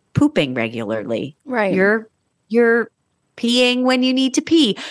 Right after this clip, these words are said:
Speaker 1: You, if you were pregnant, you might go into labor because it is safe to do so. You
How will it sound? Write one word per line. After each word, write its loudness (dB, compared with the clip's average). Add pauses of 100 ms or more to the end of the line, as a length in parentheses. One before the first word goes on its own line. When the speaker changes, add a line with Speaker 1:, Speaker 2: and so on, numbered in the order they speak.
Speaker 1:
You, 2
if 0
you 0
were 0
pregnant, -2
you -2
might 2
go 0
into 0
labor 0
because 0
it 2
is 2
safe -2
to 2
do 2
so. 0 (320)
You 0